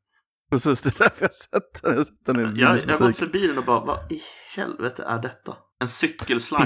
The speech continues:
Speaker 1: Ingen
Speaker 2: fylld
Speaker 1: aning.
Speaker 2: med kött, typ.
Speaker 1: Precis. Men är, är det liksom så här vardagsmat? Är det därför de har den överallt? Eller är det liksom festmat? Eller liksom, vad är grejen?
Speaker 2: Jag vet inte. <laughs> Burek.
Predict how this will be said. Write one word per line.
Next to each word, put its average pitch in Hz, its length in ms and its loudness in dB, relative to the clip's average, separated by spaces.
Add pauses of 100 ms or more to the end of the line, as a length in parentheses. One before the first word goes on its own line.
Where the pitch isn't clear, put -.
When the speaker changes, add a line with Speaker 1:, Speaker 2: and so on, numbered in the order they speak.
Speaker 1:
Ingen 117 40 4
Speaker 2:
fylld 123 180 4
Speaker 1:
aning. - 120 2
Speaker 2:
med - 100 0
kött, - 360 -6
typ. - 160 -14
Speaker 1:
Precis. 135 460 0 (360)
Men 139 120 2
är, 147 120 4
är 131 80 4
det 127 100 2
liksom 139 240 -2
så 220 80 0
här 123 80 2
vardagsmat? 110 720 -4 (120)
Är 113 100 2
det 120 60 4
därför 113 200 0
de 156 120 -8
har 107 80 2
den 107 140 -4
överallt? 107 440 0
Eller 117 160 4
är 117 60 6
det 120 60 6
liksom 107 340 2 (560)
festmat? - 760 -2
Eller - 220 -4
liksom, - 180 -6
vad 107 100 0
är 104 40 2
grejen? 117 340 2 (880)
Speaker 2:
Jag 185 100 0
vet 285 340 -2
inte. - 240 -12 (920)
<laughs> - 800 -12
Burek. - 420 0